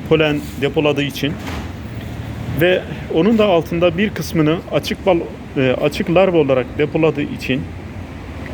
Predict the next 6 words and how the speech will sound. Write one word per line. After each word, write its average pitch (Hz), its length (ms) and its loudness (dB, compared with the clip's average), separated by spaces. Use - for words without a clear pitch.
bir 196 140 2
kısmını 185 420 2
da 185 160 4
altında 165 640 2
açık 160 280 -2
larvanın 165 320 2